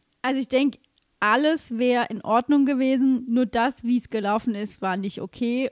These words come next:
Und ich hab aber ehrlich gesagt auch eine ganz realistische Lösung für das Problem.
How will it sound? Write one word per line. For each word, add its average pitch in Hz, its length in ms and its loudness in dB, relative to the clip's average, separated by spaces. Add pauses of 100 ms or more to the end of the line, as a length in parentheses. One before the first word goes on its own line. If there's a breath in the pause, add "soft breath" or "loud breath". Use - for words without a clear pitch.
(120)
Und 233 260 0
ich 233 120 -10
hab 269 140 0
aber 262 320 2
ehrlich 349 280 0
gesagt 285 360 -4
auch 240 80 -2
eine 247 160 -2
ganz 262 260 -2
realistische 254 640 -4
Lösung 185 340 -4
für 202 140 -8
das 185 180 -10
Problem. 185 600 -10